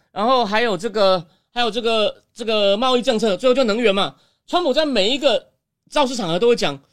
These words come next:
“Drill, baby, drill。”就是呢，他觉得我们是白痴啊，一直在，他每-，他讲到电动车，他说，“他要跑不远，it cannot go far, it cannot go far。”他一直说，我们要从，我们要鼓励，就是尽量钻那个，我们要，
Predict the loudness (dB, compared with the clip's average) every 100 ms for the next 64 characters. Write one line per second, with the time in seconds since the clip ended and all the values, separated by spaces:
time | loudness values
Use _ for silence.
0 | _ -20 -4 2 4 2 0 0 0 0
1 | -6 0 2 2 -2 -10 -10 -6 -4 -4
2 | -6 _ _ -4 0 0 0 -2 -4 -2
3 | -2 -2 -2 -2 -2 -2 -2 -2 -6 -4
4 | -2 0 0 0 -2 -2 0 0 2 0
5 | 0 -2 -4 _ _ _ -2 0 0 0
6 | 0 0 0 -4 -16 -6 -4 -4 -4 -4
7 | -2 -2 -2 -8 _ -10 -6 -6 -4 -4
8 | -2 -4 -8 -20 _ -6 -6 -4 -2 2
9 | 0 -2 _ _ _ _ -6 -2 0 -2
10 | -4 -2 -2 0 -2 0 -4 -4 -4 -2
11 | -2 -2 0 0 0 -2 -2 0 0 0